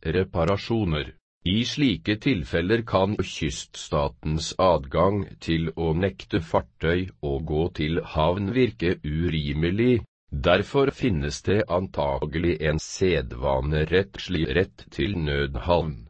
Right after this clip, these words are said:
Denne kan være en analogi fra Unclos art.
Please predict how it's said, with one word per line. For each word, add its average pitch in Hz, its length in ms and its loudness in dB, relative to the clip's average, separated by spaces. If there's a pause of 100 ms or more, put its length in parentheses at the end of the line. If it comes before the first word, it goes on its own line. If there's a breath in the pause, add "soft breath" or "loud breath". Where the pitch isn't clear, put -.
(240)
Denne 90 500 4
kan 98 400 0
være 92 540 4
en 90 260 2
analogi 85 720 0
fra 82 380 2
Unclos 82 640 -4
art. - 400 0